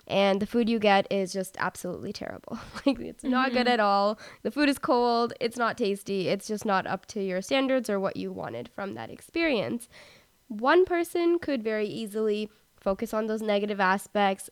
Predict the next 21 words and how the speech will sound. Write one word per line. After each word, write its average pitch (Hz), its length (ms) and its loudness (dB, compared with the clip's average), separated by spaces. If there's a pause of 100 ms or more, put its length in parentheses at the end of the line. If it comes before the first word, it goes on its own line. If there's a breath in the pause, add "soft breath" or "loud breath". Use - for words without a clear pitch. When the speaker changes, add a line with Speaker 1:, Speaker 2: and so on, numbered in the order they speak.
Speaker 1:
allow 208 320 6
it 208 80 0
to, 226 160 -2
like, 185 220 -2
taint 208 320 0
the 208 100 -4
entire 196 420 -2
experience, 311 800 -2 (320 loud breath)
and 226 360 4
in 233 180 6
the 220 160 6
end 196 200 6
just 190 180 -2
have 202 180 -2
a 202 40 -4
very 196 240 2
sour 180 440 2
taste - 560 -6
leaving 180 420 -6
that 110 420 -6
restaurant. - 680 -10